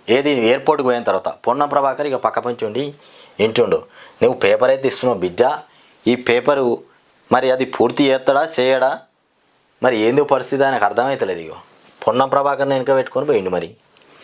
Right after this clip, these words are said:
ఇక ఇంటింటికి నల్లా నీరుకు సహకరించండి. హైదరాబాద్ శ్రీశైలం కారిడార్ మంజూరు చేయండి. సెమీ కండక్టర్ల తయారీ పరిశ్రమకు తోడ్పడండి. మోదీకి సీఎం రేవంత్ విజ్ఞప్తి. ఇక ఖరీఫ్ నుంచి ఉచిత పంటల బీమా.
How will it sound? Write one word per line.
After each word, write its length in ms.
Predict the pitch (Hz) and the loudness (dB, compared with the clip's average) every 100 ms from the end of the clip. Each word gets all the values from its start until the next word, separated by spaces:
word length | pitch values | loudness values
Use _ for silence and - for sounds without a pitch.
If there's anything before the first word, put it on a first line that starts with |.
| - - - - - | -20 -18 -16 -6 0
ఇక 60 | 180 | 2
ఇంటింటికి 680 | 170 180 214 202 202 208 | 2 0 0 0 2 2
నల్లా 320 | 175 185 196 | 4 2 2
నీరుకు 480 | 180 180 175 185 165 | 2 0 2 2 0
సహకరించండి. 760 | 160 151 151 147 139 139 127 120 | 2 0 2 -2 -2 -4 -6 -2
హైదరాబాద్ 600 | 113 139 160 160 165 147 | -2 0 0 2 0 -2
శ్రీశైలం 540 | - 170 175 170 165 | -8 -6 -2 0 0
కారిడార్ 480 | - 143 170 170 165 | 0 -2 0 0 0
మంజూరు 460 | 151 160 175 165 165 | -2 -2 -4 -2 -2
చేయండి. 360 | 165 165 160 _ - - - | -2 -4 -10 _ -20 -20 -12
సెమీ 300 | - 147 180 | -2 0 0
కండక్టర్ల 520 | 165 160 170 165 165 165 | 0 0 0 0 0 0
తయారీ 600 | 160 156 170 180 190 - _ _ | 0 0 0 -2 -4 -10 _ _
పరిశ్రమకు 500 | 143 175 - 165 156 | -2 0 -2 -2 -4
తోడ్పడండి. 600 | - 156 147 156 147 147 - _ _ _ _ | -2 -2 0 -4 -4 -10 -12 _ _ _ _
మోదీకి 400 | 120 180 180 139 | 0 2 2 0
సీఎం 320 | - 170 160 | -2 0 0
రేవంత్ 540 | 156 147 147 151 143 139 - - | 0 0 0 -2 -2 -4 -12 -4
విజ్ఞప్తి. 640 | 127 135 143 - 123 123 _ _ _ _ - - - | -4 0 -4 -4 -10 -12 _ _ _ _ -20 -8 0
ఇక 160 | 180 - | 2 2
ఖరీఫ్ 300 | 175 214 202 | 0 0 -2
నుంచి 220 | 196 208 | 0 2
ఉచిత 260 | 180 185 | 2 2
పంటల 340 | 202 185 175 180 | 2 2 2 0
బీమా. 400 | 131 147 147 | 0 -2 -2